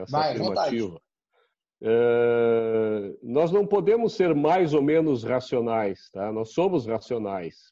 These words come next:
Speaker 1: ponto.
Speaker 2: Sim.
Speaker 1: O que nós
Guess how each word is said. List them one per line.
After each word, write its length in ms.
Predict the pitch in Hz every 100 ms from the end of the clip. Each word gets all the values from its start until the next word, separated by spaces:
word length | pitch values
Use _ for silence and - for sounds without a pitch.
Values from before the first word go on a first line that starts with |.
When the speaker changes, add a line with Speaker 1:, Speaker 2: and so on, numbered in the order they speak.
| -
Speaker 1:
ponto. 420 | 139 143 - -
Speaker 2:
Sim. 520 | - 160 160 185 - - - - _ _ -
Speaker 1:
O 100 | 113
que 180 | - 196
nós 500 | 208 185 - -